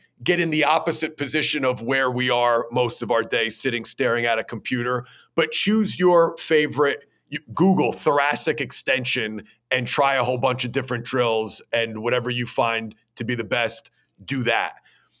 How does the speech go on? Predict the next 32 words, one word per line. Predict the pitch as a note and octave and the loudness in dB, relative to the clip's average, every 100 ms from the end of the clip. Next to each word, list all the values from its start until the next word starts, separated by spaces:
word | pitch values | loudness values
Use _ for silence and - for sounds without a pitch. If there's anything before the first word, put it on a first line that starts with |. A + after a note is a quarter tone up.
| _ _ _ _ - | _ _ _ _ -6
Shoulder | - - F#3 F#3 E3+ | -2 4 6 6 4
blades | C3 D3 D#3+ F3 D#3+ C#3+ | 2 2 4 2 -2 0
or | D#3 C3+ | 2 2
scapula | B2+ - D3+ D#3+ D#3+ D3+ D3 D3+ - | 0 -2 0 0 2 2 2 -2 -10
mobility, | C3 C#3+ D3+ D#3 D#3 D#3 E3 F3+ - - _ _ - | 0 2 6 6 6 4 0 -2 -8 -20 _ _ -10
same | - D#3+ D3 | -2 0 0
thing. | B2+ D3 A2+ F2+ E2 _ _ - | 0 0 0 -4 -14 _ _ -2
Um, | B2+ B2 B2 | 0 0 0
I | C3+ D#3 | 2 4
like | E3 D#3 D3 - - - _ - | 6 4 2 -4 -20 -20 _ -8
scap | - - D#3 D#3+ - | -4 0 0 0 -4
push-ups | - E3+ E3+ D#3 D#3 - | -2 0 4 2 2 -2
where | C#3+ | 0
you | C#3 | 0
kinda | B2+ D3 C3 | 2 0 0
keep | C#3+ C#3+ | -6 -4
your | B2+ C#3+ | 2 4
arms | D3 B2+ | 4 0
straight | - D3 D3 D3 D3 | -2 2 2 2 -2
and | C3+ C3 | -2 -2
you | C3 B2+ | -2 -2
just | - D3 - | -2 -2 -4
use | A#2 D3 C3+ | -8 -8 -6
your | B2 | -6
shoulder | A#2 D3+ C#3 C3+ | -2 0 0 0
blades. | B2+ D3 D3 C3+ A#2 | 2 2 2 -2 -4
You | C3 C3 B2+ - _ | -2 -2 -4 -10 _
squeeze | - - D#3+ D#3+ | -12 -6 -4 -2
them | B2+ D3+ | 0 0
together, | C#3 C#3 D3 D3 C#3 | 0 2 4 2 0
retract | C3 B2 D3+ C3 C3+ | -2 0 0 -2 -2
them, | E3 C#3 | -2 -2